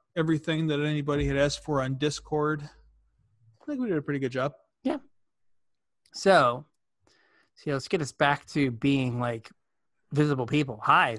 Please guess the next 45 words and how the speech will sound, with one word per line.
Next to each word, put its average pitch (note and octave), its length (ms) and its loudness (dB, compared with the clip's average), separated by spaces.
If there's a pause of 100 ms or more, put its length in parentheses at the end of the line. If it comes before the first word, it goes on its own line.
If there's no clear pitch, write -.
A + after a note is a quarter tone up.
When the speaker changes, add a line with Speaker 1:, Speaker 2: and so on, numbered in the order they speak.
Speaker 1:
Ooh, D#4+ 120 0
Speaker 2:
people. C#3 280 -4
Speaker 1:
hey. A3 260 -8 (920)
Speaker 2:
So D#3 360 2
with C#3+ 220 0
Speaker 1:
Sit C3 140 -4
up C#3+ 60 4
for E3+ 60 6
Speaker 2:
that, B2+ 200 0
Speaker 1:
this. - 220 -8 (480)
<laughs> - 580 -6
Speaker 2:
yeah. A#2+ 220 -4 (1040)
With C#3 160 -2
that, F3 240 4
I - 60 2
think E3 180 -2
that's E3 180 0
our E3 100 0
show. D#3 500 2 (440)
Speaker 1:
Yeah. A3 160 0 (140)
Speaker 2:
If - 60 -16
you D3 520 2
wanna C#3+ 360 0 (140)
tweet D#3 280 -4
at D#3+ 80 -2
us, F3+ 340 -2
uh, C3+ 340 2
what D3 220 -6
you're D3+ 160 2
excited F3 340 2
about, F3 180 6
if D3+ 100 -4
you D3+ 60 -6
think D#3 120 -2
we C3+ 120 -2
missed D#3 220 0
something, F#3 500 -2 (640)
get C#3+ 140 4
at D3 120 4
us D3 120 -6
at D3 220 0
Casual D3 400 0
Tripod E3 440 2
on C3+ 140 0
Twitter. G#3+ 380 2